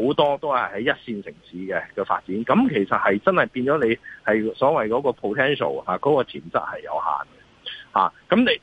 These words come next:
其-，其實調返轉香港都係嘅。你話香港嘅樓市會唔會大，呃，會唔會話暴跌？我都覺得唔會暴跌，因為冇系統性風險啊嘛。通常只有系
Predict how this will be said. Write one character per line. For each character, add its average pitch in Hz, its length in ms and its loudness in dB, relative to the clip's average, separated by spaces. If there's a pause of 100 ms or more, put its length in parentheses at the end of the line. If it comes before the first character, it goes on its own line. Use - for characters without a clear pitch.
(100)
其-， - 180 -6
其 - 40 -14
實 107 140 2
調 139 180 4
返 202 100 4
轉 151 160 -6
香 170 180 2
港 92 160 -8
都 123 80 -6
係 113 200 -6
嘅。 80 80 -12 (320)
你 147 100 4
話 170 180 2
香 196 160 0
港 156 120 -6
嘅 151 80 -2
樓 82 200 -8
市 104 260 -8 (120)
會 117 100 0
唔 117 100 0
會 104 80 2
大， 87 220 2 (280)
呃， 98 260 4
會 123 180 4
唔 110 120 -2
會 110 160 2
話 92 220 4
暴 95 100 0 (180)
跌？ 101 160 -2
我 123 160 4
都 208 120 2
覺 147 120 0
得 151 140 -2
唔 - 100 -18 (140)
會 101 80 -8
暴 82 200 -10
跌， 107 120 -8
因 147 80 4
為 139 80 4
冇 98 160 -2 (120)
系 95 120 0
統 113 200 -4
性 95 120 -2
風 120 180 -2
險 110 260 2
啊 104 40 4
嘛。 104 140 2
通 170 260 2
常 98 160 -2
只 - 120 -6
有 160 120 4
系 - 60 -8